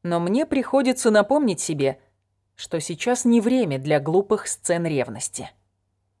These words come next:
«Алекс!» Кэмерон привстает в кровати и сразу морщится.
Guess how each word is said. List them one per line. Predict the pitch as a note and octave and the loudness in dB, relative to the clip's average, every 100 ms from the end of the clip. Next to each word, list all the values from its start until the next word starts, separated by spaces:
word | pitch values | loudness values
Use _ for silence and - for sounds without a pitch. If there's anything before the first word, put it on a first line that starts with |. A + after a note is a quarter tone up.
| _ _ _ | _ _ _
«Алекс!» | G#3 A#3 F3+ C3+ - - _ _ _ _ _ - | 2 4 4 0 -6 -8 _ _ _ _ _ -6
Кэмерон | E3+ E3+ E3+ E3+ | -2 2 2 0
привстает | E3+ E3+ - F3 F3 E3+ | -2 -6 0 2 2 -2
в | - | 0
кровати | E3+ D#3+ G#3 - G#3 | 2 4 4 2 -4
и | |
сразу | G3 E3+ F#3 G3 | -2 2 2 4
морщится. | G3+ E3 C#3 C3+ - G#2+ | 2 2 0 -6 -8 -10